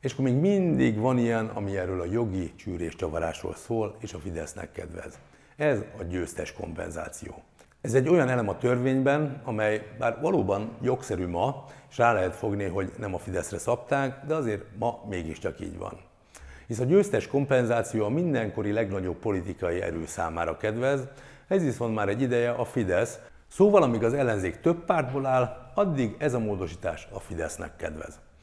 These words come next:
Márpedig a magyar politikai kultúrának része, hogy több párt van, és nem csak kettő. A győztes kompenzáció tulajdonképpen a töredékszavazatok kiszámításának megváltoztatását jelentette.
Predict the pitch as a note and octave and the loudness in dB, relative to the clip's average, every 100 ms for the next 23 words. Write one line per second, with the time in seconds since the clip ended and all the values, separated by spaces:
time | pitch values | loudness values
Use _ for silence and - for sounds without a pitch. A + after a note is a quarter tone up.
0 | - - - F3 F#3+ C#3 A2+ G2 A2+ B2 | -20 -20 -4 -2 2 2 2 0 0 2
1 | B2 F#2 - F#2+ E2 D#2+ D#2 A2+ G2 G2 | 2 2 0 -2 -2 -6 -4 -4 -2 -2
2 | F2+ F2+ G2 F#2+ - F#2+ A2 - B2+ - | -2 -4 0 0 0 -2 -2 -4 -8 -6
3 | G2 - - G2 G2+ A2 G#2+ G#2+ - A2+ | -6 -6 -2 -2 0 -4 -6 -6 -10 -10
4 | G2 D#2+ D#2 - - - F#2 F2+ - - | -8 -8 -10 -10 -14 -12 -12 -14 -16 -20
5 | - - - G#2+ D#3 G3 A#2+ G2 C3 A#2+ | -20 -20 -6 4 6 6 4 0 0 0
6 | A2+ G#2+ G#2 - G2+ F#2 B2 G2 F#2+ F#2 | 2 2 0 0 -2 0 0 0 -2 -2
7 | E2 F2 F2+ G#2+ - A2+ F#2 D2+ E2 - | -2 -4 -6 -10 -6 -2 -2 -2 -6 -4
8 | E2+ E2 D#2+ D#2+ G2+ - F2 E2+ E2+ E2+ | -4 -4 -6 -6 -6 -6 -6 -4 -2 -2
9 | F2+ E2+ E2+ E2+ E2 D#2+ D#2 - E2 F2+ | -2 -6 -6 -8 -6 -4 -4 -4 -8 -4
10 | E2+ D2+ F2+ - F2 E2 - - - - | -4 -4 -4 -6 -8 -8 -10 -10 -12 -12